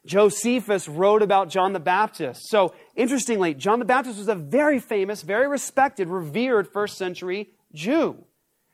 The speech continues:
Well, here's what we know about John the Baptist in the Bible.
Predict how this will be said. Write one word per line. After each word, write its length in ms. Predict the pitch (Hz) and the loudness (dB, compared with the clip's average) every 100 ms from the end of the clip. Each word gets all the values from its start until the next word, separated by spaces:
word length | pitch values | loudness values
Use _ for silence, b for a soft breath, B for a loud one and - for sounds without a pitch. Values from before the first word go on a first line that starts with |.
| _ | _
Well, 80 | 170 | -6
here's 240 | 180 302 | -2 0
what 80 | 269 | -2
we 100 | 277 | -4
know 200 | 254 254 | 0 2
about 180 | 240 226 | 2 2
John 200 | 202 220 | 0 -2
the 60 | 202 | 0
Baptist 560 | 214 226 226 208 - | 0 0 -2 -8 -6
in 120 | 202 | -6
the 80 | 208 | -4
Bible. 580 | 175 233 302 190 131 - | 0 0 0 -2 -8 -10